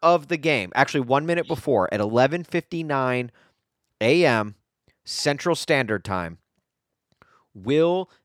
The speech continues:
the, uh, Detroit Lions at New York ticket price, the, right now, the cheapest ticket to get in is eighty-one dollars. Will it be higher or lower than eighty-one dollars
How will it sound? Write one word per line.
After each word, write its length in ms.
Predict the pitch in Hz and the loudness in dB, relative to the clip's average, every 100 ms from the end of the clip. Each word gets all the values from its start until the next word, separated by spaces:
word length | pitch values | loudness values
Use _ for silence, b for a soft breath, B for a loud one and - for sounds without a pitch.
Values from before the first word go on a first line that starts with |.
| - | -20
the, 640 | 113 143 139 135 135 131 127 _ _ _ _ _ _ _ _ - | -6 -2 0 -2 -4 -6 -12 _ _ _ _ _ _ _ _ -6
uh, 320 | 107 110 107 101 113 | -2 0 -2 -4 -8
Detroit 520 | 131 165 - 190 180 | -8 -8 -2 0 0
Lions 680 | 147 143 143 139 135 131 127 - | 0 2 2 2 0 -2 -6 2
at 200 | 127 - | 2 2
New 120 | 139 | -2
York 280 | 135 131 - | 0 0 0
ticket 280 | 139 117 - | -4 -4 0
price, 280 | 113 104 - 113 _ - | 0 -2 -6 -20 _ -12
the, 200 | 113 123 | -6 -4
right 340 | 117 135 202 | 2 2 4
now, 260 | 165 151 123 | 2 2 2
the 200 | 120 117 | -4 -10
cheapest 500 | - 175 202 185 - | -8 -4 -4 -4 -6
ticket 260 | 180 151 | -6 -6
to 80 | - | -6
get 200 | 127 135 | 0 0
in 140 | 123 107 | 0 -4
is 160 | 101 - | -10 -6
eighty-one 520 | 117 139 147 131 131 | -4 -2 -4 -4 -4
dollars. 580 | 120 110 92 78 - - _ _ _ _ _ _ _ | 0 0 0 -8 -16 -20 _ _ _ _ _ _ _
Will 220 | - 117 143 | -6 0 0
it 100 | 135 | 0
be 140 | 117 | -6
higher 580 | 101 123 139 151 165 156 _ _ - | -2 2 4 4 0 -4 _ _ -8
or 200 | 101 101 | -6 -6
lower 560 | 95 123 120 120 120 - | -2 0 2 2 -2 -4
than 160 | 101 - | -10 -6
eighty-one 460 | 110 120 117 113 | -4 -2 -2 -6
dollars 520 | 107 104 95 90 87 | -2 -2 -2 -4 -8